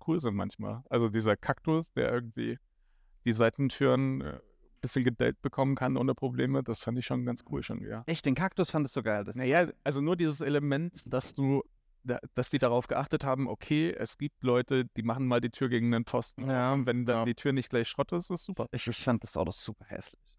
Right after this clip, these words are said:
Speaker 2: Also das ist immer noch, wenn ich das sehe, denke ich mir immer, boah. Aber wir sind ja unterschiedlich. Das ist ja, alle Menschen sind unterschiedlich, das ist schön, aber der Kaktus ist ein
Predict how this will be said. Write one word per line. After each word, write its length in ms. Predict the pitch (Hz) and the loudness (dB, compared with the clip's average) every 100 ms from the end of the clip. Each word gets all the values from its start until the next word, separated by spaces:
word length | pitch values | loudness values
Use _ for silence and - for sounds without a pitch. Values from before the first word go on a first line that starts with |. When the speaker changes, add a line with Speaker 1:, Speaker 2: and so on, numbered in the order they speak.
| _ | _
Speaker 2:
Also 200 | - - | -12 -8
das 40 | 120 | -6
ist 180 | 110 151 | -2 2
immer 160 | 135 | 4
noch, 120 | 127 | 4
wenn 80 | 123 | 2
ich 60 | 117 | -2
das 140 | 120 | -2
sehe, 140 | - 117 | 0 0
denke 180 | 117 | 0
ich 60 | - | 0
mir 60 | 117 | 2
immer, 180 | 113 | 2
boah. 460 | 107 107 104 101 95 - _ - | 0 2 4 4 0 -6 _ -2
Aber 160 | 151 | 4
wir 100 | 208 | 4
sind 100 | 214 | 4
ja 20 | 220 | 2
unterschiedlich. 400 | 254 247 233 208 | 2 2 -2 -4
Das 140 | 123 | -2
ist 20 | |
ja, 80 | - | 2
alle 140 | 117 143 | 2 2
Menschen 260 | 139 - | 0 -2
sind 160 | 127 123 | -2 2
unterschiedlich, 300 | 147 156 131 | 2 2 0
das 80 | 127 | 0
ist 60 | |
schön, 140 | - 151 | 2 2
aber 120 | 107 | 2
der 80 | 107 | 0
Kaktus 360 | 135 - 135 | -4 -4 -4
ist 140 | 120 113 | -4 -4
ein 160 | 104 | -6